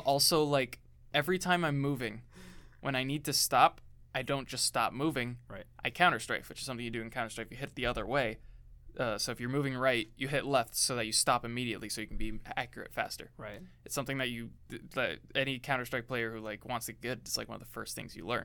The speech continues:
Speaker 2: Hmm.
Speaker 1: Um,
Speaker 2: It's like a little nice advanced trick.
Speaker 1: Yeah.
Speaker 2: Right.
Speaker 1: Um, so that's just ingrained in my brain,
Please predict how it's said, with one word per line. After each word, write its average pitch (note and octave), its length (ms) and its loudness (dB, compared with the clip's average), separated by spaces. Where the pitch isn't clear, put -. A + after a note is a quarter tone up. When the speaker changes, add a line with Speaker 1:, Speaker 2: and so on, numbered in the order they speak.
Speaker 2:
Hmm. D#3 200 -6
Speaker 1:
Um, A#2+ 220 0
Speaker 2:
It's A#2 100 -4
like A#2 80 -2
a G#3+ 40 2
little G#3+ 280 2
nice F3+ 320 -2
advanced C#3+ 420 -2
trick. G#2+ 200 -10
Speaker 1:
Yeah. - 160 2
Speaker 2:
Right. B2+ 140 -2
Speaker 1:
Um, D#3 480 2
so D3 540 4
that's D#3 340 2
just - 260 0
ingrained A#2+ 480 -4
in G2 60 -14
my E2+ 100 -10
brain, C3 460 0